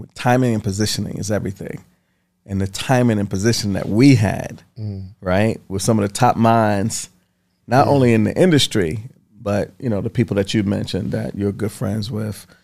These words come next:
Speaker 1: and I know that are, are, are honorable, um, businessmen and women, we all were coming together
Speaker 2: Yeah.
Speaker 1: at the same time. Now we're all, you know, you're over there, this one's over there.
Speaker 2: I see.
Speaker 1: So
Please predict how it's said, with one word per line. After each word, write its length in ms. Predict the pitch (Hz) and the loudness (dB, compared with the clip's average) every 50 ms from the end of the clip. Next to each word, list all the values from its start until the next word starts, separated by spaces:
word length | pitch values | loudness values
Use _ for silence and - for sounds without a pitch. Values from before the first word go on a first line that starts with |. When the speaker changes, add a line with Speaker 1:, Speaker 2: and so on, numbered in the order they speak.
| _ _ - | _ _ -10
Speaker 1:
and 100 | 104 101 | -4 -2
I 100 | 104 104 | 0 0
know 360 | 107 107 101 101 101 104 107 | 2 0 0 0 -2 -4 -4
that 200 | 107 104 104 104 | -4 -4 -4 -4
are, 180 | 107 107 - - - | -4 -6 -6 -6 -8
are, 260 | 92 101 104 - - - | -8 -8 -8 -8 -10 -10
are 200 | - 104 110 - - | -10 -10 -8 -6 -2
honorable, 560 | 110 110 110 107 104 110 113 107 104 101 98 _ _ _ _ _ _ _ _ _ | 0 0 0 0 -2 -4 -8 -10 -12 -14 -20 _ _ _ _ _ _ _ _ _
um, 340 | - 110 113 113 107 98 101 - | -18 -14 -12 -10 -8 -8 -2 0
businessmen 580 | 113 117 107 110 104 - - 117 - - - | 2 2 2 0 -2 -4 -6 -8 -8 -8 -6
and 140 | - 110 110 | -6 -4 -2
women, 320 | 113 117 113 110 110 113 - - | -2 -2 -2 -2 -4 -8 -8 -8
we 100 | 123 120 - | -10 -8 -4
all 220 | - 120 120 120 113 | -2 0 0 2 0
were 80 | 117 | 0
coming 260 | - - 117 113 110 104 | -2 -4 -4 -2 -2 -2
together 540 | 101 104 101 101 85 82 - - - - - _ _ _ _ - | -2 -4 -4 -4 -4 -4 -6 -10 -12 -14 -18 _ _ _ _ -20
Speaker 2:
Yeah. 120 | 110 101 98 98 - _ _ _ | -20 -20 -20 -20 -20 _ _ _
Speaker 1:
at 180 | 110 104 101 - | -6 -6 -4 -2
the 60 | 98 | 0
same 280 | - - 110 104 101 | 0 0 2 0 0
time. 320 | - - 104 104 107 98 98 | 0 -2 -2 0 0 2 4
Now 220 | 113 123 123 120 | 6 6 6 6
we're 160 | 117 117 110 | 6 4 2
all, 200 | - 101 107 110 - 139 | 4 2 2 2 2 2
you 80 | 135 | 2
know, 140 | 117 107 104 | 2 2 2
you're 180 | 107 120 127 127 | 4 6 6 6
over 120 | 120 110 | 6 6
there, 380 | 107 117 117 117 117 117 113 110 | 6 6 6 6 6 6 4 4
this 220 | 107 120 - - | 2 0 0 0
one's 140 | 120 107 117 | 0 2 2
over 160 | 117 110 107 | 2 2 2
there. 340 | 110 110 113 113 113 117 117 104 | 4 4 4 4 4 2 0 -4
Speaker 2:
I 60 | 104 | -10
see. 300 | - - - - 104 101 | -12 -14 -14 -14 -10 0
Speaker 1:
So 400 | 101 127 117 113 107 107 107 | 4 4 6 6 4 2 0